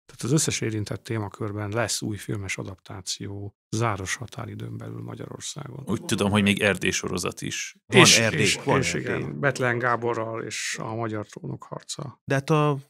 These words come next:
Speaker 3: a Rettenthetetlen című film, ami az, Skóciában nagyot ütött. Tehát, hogy ott, ahol azért meg, addig is megvolt a nemzeti érzés, de hogy ez,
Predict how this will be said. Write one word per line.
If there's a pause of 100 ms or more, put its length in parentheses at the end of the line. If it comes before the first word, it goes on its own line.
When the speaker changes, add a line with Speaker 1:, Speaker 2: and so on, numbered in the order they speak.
(140)
Speaker 3:
a
Rettenthetetlen
című
film,
ami
az,
Skóciában
nagyot
ütött.
Tehát,
hogy
ott,
ahol
azért
meg,
addig
is
megvolt
a
nemzeti
érzés,
de
hogy
ez,